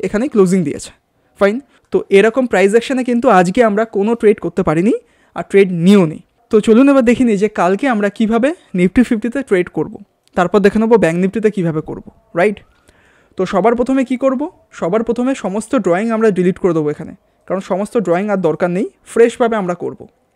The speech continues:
ওকে, তো দেখুন এখানে সিম্পল একটা ট্রেন্ড লাইন আমরা বারবার বুঝতে পারছি, যে ট্রেন্ড লাইনকে কিন্তু প্রাইস almost চারবারের কাছাকাছি কিন্তু টাচ করে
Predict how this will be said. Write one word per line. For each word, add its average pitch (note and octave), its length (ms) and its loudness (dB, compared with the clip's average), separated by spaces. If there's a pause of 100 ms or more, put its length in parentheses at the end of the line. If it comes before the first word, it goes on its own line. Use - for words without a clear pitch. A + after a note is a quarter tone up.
(360)
ওকে, F3 260 -2 (1160)
তো G#3 80 2
দেখুন F#3+ 260 2 (880)
এখানে B3+ 180 -4 (120)
সিম্পল B3 300 0 (100)
একটা - 200 -6
ট্রেন্ড A3+ 240 0
লাইন C4+ 200 2
আমরা A3 200 0
বারবার G3+ 320 2
বুঝতে G3 260 -2
পারছি, G3 220 -4 (100)
যে F#3+ 160 4
ট্রেন্ড F#3 200 0
লাইনকে A3 220 -2 (120)
কিন্তু G#3+ 160 -4 (100)
প্রাইস G3 240 0 (300)
almost G#3 380 -2
চারবারের G3 420 0
কাছাকাছি G#3 440 -6
কিন্তু A#3 220 -4 (440)
টাচ G3+ 180 0 (100)
করে G#3 160 4